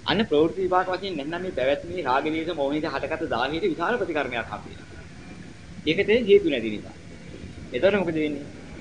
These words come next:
එතෙක් කල කයට දුන්න දාහේ ඒ මොහොතේ ඒ මානසිකත්වයේ තුලින් මේ කයට දෙන්නේ. ඒතර මොකද අමතර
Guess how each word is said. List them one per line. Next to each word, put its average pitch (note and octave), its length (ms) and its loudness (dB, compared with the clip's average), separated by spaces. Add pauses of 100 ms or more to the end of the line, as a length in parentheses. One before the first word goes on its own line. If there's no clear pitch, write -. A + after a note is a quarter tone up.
එතෙක් D#3+ 220 2
කල G#3 180 4
කයට D#3+ 300 4
දුන්න E3+ 220 0
දාහේ D3 360 4 (240)
ඒ D3 160 6
මොහොතේ G3+ 420 6
ඒ D#3 160 4
මානසිකත්වයේ D#3+ 640 0
තුලින් D#3 280 0
මේ A3 140 2
කයට G3 200 0
දෙන්නේ. C#3 280 -6 (1300)
ඒතර - 200 0
මොකද D#3 220 0
අමතර E3 340 2